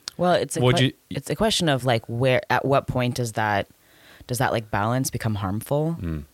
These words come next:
Speaker 1: Because, like, I, I'm not a hundred percent, like, an individualist, like, a solipsistic individualist, and, like,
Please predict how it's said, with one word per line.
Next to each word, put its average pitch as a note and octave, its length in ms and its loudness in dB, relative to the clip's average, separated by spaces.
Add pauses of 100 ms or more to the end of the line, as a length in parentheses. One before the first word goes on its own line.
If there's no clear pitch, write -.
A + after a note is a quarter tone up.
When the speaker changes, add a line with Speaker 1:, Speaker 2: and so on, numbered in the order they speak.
(100)
Speaker 1:
Because, B2 500 2
like, A2+ 260 0 (1300)
I, C3 180 2
I'm C3+ 220 4
not C3 300 2 (500)
a - 80 -2
hundred A#2+ 240 0
percent, A#2 320 -2
like, G2 160 -4
an G#2+ 100 -4
individualist, G#2+ 800 0
like, F#2+ 140 -4
a G2+ 40 -4
solipsistic G2+ 720 -2
individualist, G2+ 600 -4
and, F2+ 60 -6
like, E2+ 160 -6